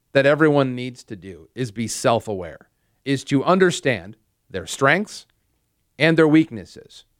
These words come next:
or their needs in this case, organizationally. The Tigers need to understand what they have and what they need. I think we've got a pretty good idea of what that looks like. But things change.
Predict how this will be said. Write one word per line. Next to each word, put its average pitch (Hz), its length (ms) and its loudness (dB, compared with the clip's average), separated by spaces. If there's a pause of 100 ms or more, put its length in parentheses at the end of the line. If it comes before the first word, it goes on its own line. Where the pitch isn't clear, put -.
or 104 360 -4 (100)
their 135 220 2
needs 151 460 -4 (100)
in 107 160 -18
this 92 220 -18
case, - 340 -18 (240)
organizationally. 123 920 0 (560)
The 98 60 -12
Tigers 131 520 0
need 139 180 -4
to 143 100 0
understand 123 760 -6 (580)
what 143 300 0
they 110 140 4
have 156 500 0 (360)
and 151 180 0
what - 200 2
they 160 180 4
need. 160 360 -4 (1900)
I 165 100 2
think 294 240 -2
we've 269 120 0
got 208 160 2
a 165 60 0
pretty 185 380 0
good 156 160 2
idea 120 600 -2
of 120 180 -6
what 123 220 0
that 110 220 -2
looks 107 260 -12
like. - 320 -20 (640)
But 113 160 -12
things 202 260 4
change. - 520 -4